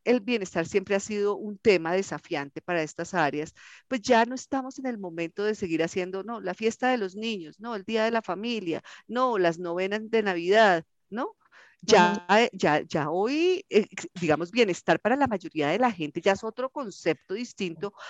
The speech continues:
Speaker 1: a lo tradicional. Entonces nos invita y nos desafía a dar actividades, conferencias, talleres diferentes, disruptivos, desde, no sé, un taller de huertas para que siembres tu orégano y tu propio romero, y sí, digamos, en tu casa,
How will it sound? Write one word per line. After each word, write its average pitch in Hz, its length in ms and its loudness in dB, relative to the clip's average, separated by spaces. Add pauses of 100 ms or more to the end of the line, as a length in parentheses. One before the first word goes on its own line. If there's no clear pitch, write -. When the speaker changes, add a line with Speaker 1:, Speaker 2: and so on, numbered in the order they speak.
Speaker 1:
a 220 100 8
lo 220 160 6
tradicional. 160 840 0
Entonces 165 440 -6
nos 233 260 -10
invita 180 500 0
y 202 60 0
nos 202 200 -12
desafía 175 680 -2 (280)
a 180 180 8
dar 156 260 6
actividades, 165 880 -2
conferencias, 170 840 -2
talleres 170 640 4 (300)
diferentes, 165 680 2
disruptivos, 170 840 -2
desde, 175 280 2
no 165 140 0
sé, 226 180 4
un 175 140 0
taller 180 340 4
de 185 120 0
huertas 196 500 2
para 165 180 -4
que 165 140 -4
siembres 170 400 0 (300)
tu 262 100 4
orégano 208 720 6 (180)
y 262 140 4
tu 247 160 -2
propio 208 320 2
romero, 208 720 6
y 214 280 -8
sí, 330 220 8
digamos, 220 420 0
en 220 100 -2
tu - 220 -14
casa, 165 480 2